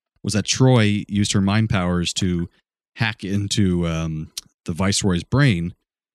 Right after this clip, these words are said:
and find exactly where they were located so that Worf could shoot them. And I was like, "Troi did something <laughs> useful," because throughout the entire Next Generation series, it's, like, j-, laughed at that she's never very useful. She's like, "I sense something, but I don't know what."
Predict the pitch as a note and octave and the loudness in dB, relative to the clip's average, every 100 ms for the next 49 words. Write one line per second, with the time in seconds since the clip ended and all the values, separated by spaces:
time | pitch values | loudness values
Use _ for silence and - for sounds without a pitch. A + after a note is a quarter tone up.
0 | _ _ F#2 F2+ F2 - - A2 G#2+ F2+ | _ _ -6 -4 -4 -8 -4 -2 0 -2
1 | F#2+ F#2+ G#2 F2 F#2+ F2 E2 F2 G2+ - | -4 -4 -4 -2 -2 -2 -4 -2 -4 -2
2 | F2+ D#2+ - F2 E2 - F#2 F#2 - D#2 | -6 -4 -6 -6 -8 -8 -6 -4 -4 -6
3 | - G2+ - - - _ _ _ _ _ | -4 -6 -8 -18 -20 _ _ _ _ _
4 | F2 F2 F#2+ G#2 G2+ _ - - C#3+ D#3 | -6 -2 0 0 -2 _ -4 2 4 4
5 | D#3 - D3+ D3+ B2+ A2+ G#3 - - C#3 | 2 2 2 4 2 2 2 0 0 -2
6 | - _ _ _ - - C3 C#3+ A#2 - | -2 _ _ _ -16 -6 -2 0 0 0
7 | A#2 C3 B2+ A#2+ D3+ D3 D3+ B2+ A#2+ C#3 | 0 2 0 0 2 2 4 4 2 0
8 | A#2 A2 A2+ - A2+ A2 G2 G2+ - G2+ | 0 0 0 -2 0 0 0 -2 -4 -4
9 | F2 - - G2+ A2 A#2 A2 F#2+ F#2 - | -6 -10 -12 -6 -4 -4 -4 -4 -6 -6
10 | G2 G#2 G2+ G#2 G2 F#2 F2 - A2+ G#2+ | -6 -6 -4 -2 -2 -2 -2 -2 -2 -2
11 | G2+ F#2+ - - - C#3+ - F3+ F3+ - | -2 -6 -8 -16 -4 -2 0 0 0 0
12 | D#3+ F#3 - C3 A2 A2+ A#2+ D3+ - D3 | 0 0 0 -2 0 -2 4 2 2 2
13 | C#3+ C3 E3+ C3 | 2 4 2 0